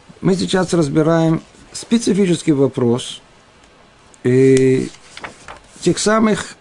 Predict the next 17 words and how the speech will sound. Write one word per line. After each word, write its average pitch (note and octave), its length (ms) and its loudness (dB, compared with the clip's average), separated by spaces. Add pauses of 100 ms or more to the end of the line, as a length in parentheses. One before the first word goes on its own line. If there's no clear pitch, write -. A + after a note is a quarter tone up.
(140)
ошибков F#3+ 560 0
глупцов, F#3 500 0
как D3+ 200 -4
он E3+ 140 0
говорит, F3 480 0
которые, E3+ 520 -2 (440)
которые E3 640 0
стремятся G3 640 0
к C#3 60 -4
богатству. D3 580 -2 (640)
Стремятся D#3 500 -2
к B2 40 -6
богатству. A#2 560 -8 (420)
То B2 60 -2
есть - 160 -6
больше, E3+ 600 0
чем, F#3 540 -2